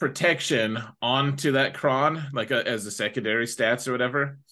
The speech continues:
then he'll use that protection, but he won't use the protection, the seventy-five percent or sixty percent, however much he gets. Uh, he won't use that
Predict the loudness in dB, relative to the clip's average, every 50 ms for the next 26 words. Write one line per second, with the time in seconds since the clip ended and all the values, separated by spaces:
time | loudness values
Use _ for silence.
0 | _ -20 _ _ _ _ _ _ -2 -2 0 0 0 -2 0 0 -2 0 2 2
1 | 2 2 0 0 0 0 0 -2 -6 -8 -6 -6 -6 -6 -6 -10 -10 -8 -4 -4
2 | -4 -4 -2 0 0 2 0 0 -2 -4 -2 0 4 4 4 4 2 0 -6 -6
3 | -6 -8 -6 -2 -2 -2 -2 0 0 0 0 2 2 0 -2 -4 -6 -10 _ -20
4 | -20 -20 -20 -14 _ -4 -2 2 2 2 2 2 0 0 0 2 2 2 0 -2
5 | -6 -4 -2 -2 -2 -2 -2 -6 -8 -8 -10 -10 -8 -10 -10 -8 -6 -4 -2 0
6 | 0 0 0 0 -2 -2 -2 -2 -4 -4 -4 -4 -2 0 2 2 2 0 -2 -4
7 | -6 -6 -10 -18 _ -6 -4 -2 -2 -2 -4 -6 -10 _ _ _ _ _ _ -20
8 | -20 -20 -20 -10 _ 2 2 4 4 2 0 0 0 0 0 0 0 0 2 2
9 | 2 0 -2 -4 -6